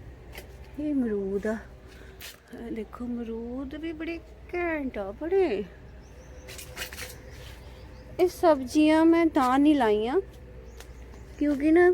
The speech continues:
ਸਬਜ਼ੀਆਂ, ਸੁੱਕੀ ਸਬਜ਼ੀ ਨਾ ਤਾਂ ਕੋਮਲ ਖਾਵੇ, ਨਾ ਗੈਰੀ ਖਾਵੇ, ਨਾ, ਅਹ, ਚਾਰੂ ਖਾਵੇ।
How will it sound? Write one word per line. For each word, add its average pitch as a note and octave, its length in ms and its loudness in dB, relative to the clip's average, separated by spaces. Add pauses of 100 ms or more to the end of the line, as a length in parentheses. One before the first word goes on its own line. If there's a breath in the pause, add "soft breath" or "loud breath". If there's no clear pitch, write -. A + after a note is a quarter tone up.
ਸਬਜ਼ੀਆਂ, C#4+ 500 0
ਸੁੱਕੀ C#4+ 440 0
ਸਬਜ਼ੀ C#4 460 -2
ਨਾ C4+ 260 0
ਤਾਂ D4 200 2
ਕੋਮਲ A#3 440 0
ਖਾਵੇ, C4 380 2
ਨਾ C4 180 0
ਗੈਰੀ G#3 420 0
ਖਾਵੇ, A#3+ 420 0
ਨਾ, A#3 300 0
ਅਹ, - 1000 -8
ਚਾਰੂ G3 480 -2
ਖਾਵੇ। F#3+ 420 -4